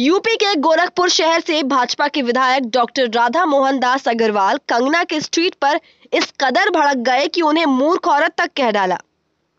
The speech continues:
दो मई को हुई मतगणना में बंगाल में टीएमसी को मिली जीत के बाद कंगना ने एक के बाद एक कई ट्वीट किए। इनके जरिए कंगना ने बंगाल में भाजपा की हार पर अपना गुस्सा जाहिर किया।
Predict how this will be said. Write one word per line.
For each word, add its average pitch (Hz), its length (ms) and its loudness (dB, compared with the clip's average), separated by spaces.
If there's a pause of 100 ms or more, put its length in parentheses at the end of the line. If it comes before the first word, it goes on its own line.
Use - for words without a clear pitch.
(460)
दो 339 280 2
मई 381 180 2
को 427 160 0
हुई 392 180 2
मतगणना 311 600 2
में 311 220 0
बंगाल 262 420 2
में 359 160 2
टीएमसी 294 420 -2
को 330 140 -2
मिली 277 260 0
जीत 262 380 -2
के 330 100 -2
बाद 226 300 0
कंगना 349 360 0
ने 359 140 -2
एक 311 420 -4
के 370 60 -2
बाद 285 280 0 (140)
एक 311 200 -2 (160)
कई 320 180 0
ट्वीट 233 300 -4
किए। 190 280 -4 (440)
इनके 247 260 0
जरिए 285 360 0
कंगना 285 380 0
ने 285 160 0
बंगाल 254 460 0
में 269 180 0
भाजपा 254 440 -2
की 254 180 -4
हार 214 280 0
पर 247 180 -2
अपना 220 300 -2
गुस्सा 202 380 -4
जाहिर 254 320 0
किया। 247 320 -2